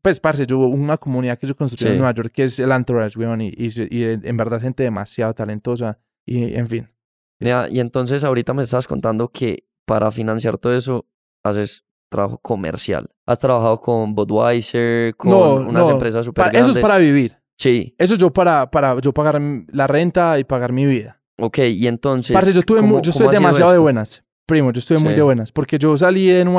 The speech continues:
Speaker 1: Y U, yo antes de salir de N Y U, el, el, el, el pr-, después del primer año de N Y U,
Speaker 2: Sí.
Speaker 1: el productor de Casey me recomendó un man que estaba montando una productora.
Speaker 2: Ok.
Speaker 1: Y me dijo, "Parce, este man le gusta hacer videos, hace esto, hace", y yo empecé a trabajar con ese man porque podía hacer más plata.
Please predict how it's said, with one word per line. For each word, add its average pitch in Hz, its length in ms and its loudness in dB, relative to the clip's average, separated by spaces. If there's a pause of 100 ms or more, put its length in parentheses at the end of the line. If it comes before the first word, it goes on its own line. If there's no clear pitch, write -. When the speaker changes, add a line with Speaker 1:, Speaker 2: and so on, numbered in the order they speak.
Speaker 1:
Y 175 80 0
U, - 100 0
yo 151 220 2
antes 185 220 2
de 165 80 -2
salir 143 240 2
de 151 60 -2
N 160 260 0
Y 131 140 2
U, 131 180 -4 (140)
el, 160 360 0
el, 156 280 0 (100)
el, 156 220 0
el 170 80 -6
pr-, 180 100 0
después 185 260 2
del 202 120 2
primer 165 260 0
año 180 160 2
de 175 60 2
N 165 220 2
Y 143 100 4
U, 113 120 -4 (260)
Speaker 2:
Sí. 107 240 -2 (120)
Speaker 1:
el 156 140 0
productor 175 340 4
de 175 120 2
Casey 190 540 0
me 151 120 0
recomendó 143 420 -2
un 143 60 -2
man 147 360 -2 (320)
que 151 60 -4
estaba 139 160 0
montando 131 240 0
una 135 120 0
productora. 113 520 -2 (440)
Speaker 2:
Ok. - 160 -8 (420)
Speaker 1:
Y 156 100 2
me 147 80 2
dijo, 143 120 4
"Parce, 165 220 0
este 156 140 -2
man 180 220 -2
le 143 120 -2
gusta 135 180 -4
hacer 151 160 -2
videos, 156 380 2
hace 131 160 2
esto, 147 180 0
hace", 147 300 -2
y 147 80 -6
yo 135 100 -2
empecé 139 220 -2
a - 20 2
trabajar 135 220 0
con 151 100 -6
ese 156 140 -2
man 147 180 -2
porque 131 220 -8
podía 120 320 -2
hacer 135 120 -2
más 135 160 -4
plata. 165 260 -4